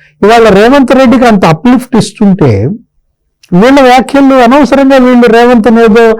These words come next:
అస్థిరపరచాలని చూస్తూ, వీళ్ళు కాంగ్రెస్ని అస్థిరపరిచే దీనికి చేస్తున్నారు.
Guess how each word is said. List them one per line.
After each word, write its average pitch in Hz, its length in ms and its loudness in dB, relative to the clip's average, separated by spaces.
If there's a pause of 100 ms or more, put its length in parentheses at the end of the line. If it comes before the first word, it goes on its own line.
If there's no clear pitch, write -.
(240)
అస్థిరపరచాలని 196 1200 0
చూస్తూ, 185 580 -2 (360)
వీళ్ళు 240 800 2
కాంగ్రెస్ని 254 680 0
అస్థిరపరిచే 170 1000 0
దీనికి 156 440 -2
చేస్తున్నారు. 139 440 -6